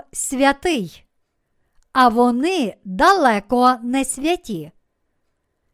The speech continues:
Ті, що вірять у Євангеліє води і духа,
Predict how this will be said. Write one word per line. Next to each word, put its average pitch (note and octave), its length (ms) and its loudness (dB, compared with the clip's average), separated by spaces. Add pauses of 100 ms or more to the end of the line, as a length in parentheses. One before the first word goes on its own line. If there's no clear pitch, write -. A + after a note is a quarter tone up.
(240)
Ті, D4 460 0 (100)
що - 340 -2
вірять D4+ 640 0
у C#4+ 380 2 (100)
Євангеліє D#4+ 1120 0 (360)
води A#3+ 580 -2
і E4 120 -2
духа, A3 540 -4